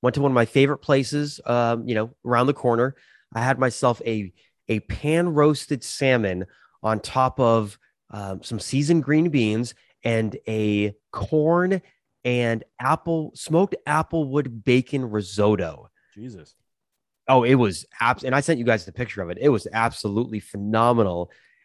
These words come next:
Speaker 1: And then you wash that down with about four Wash Ashore Love Ales, and, uh,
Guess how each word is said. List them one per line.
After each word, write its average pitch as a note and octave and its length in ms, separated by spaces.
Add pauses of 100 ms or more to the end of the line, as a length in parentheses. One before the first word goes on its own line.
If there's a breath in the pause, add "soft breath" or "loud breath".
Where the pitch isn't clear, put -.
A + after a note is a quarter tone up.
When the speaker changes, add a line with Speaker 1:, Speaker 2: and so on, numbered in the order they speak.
(200)
Speaker 1:
And A#2 140
then A2 100
you G#2+ 140
wash B2 320
that B2 200
down A2+ 300
with G2+ 140
about G2 320
four A#2+ 840
Wash A2 360
Ashore A2 340
Love G#2 240
Ales, F#2 500 (500)
and, F#2+ 340
uh, F2+ 320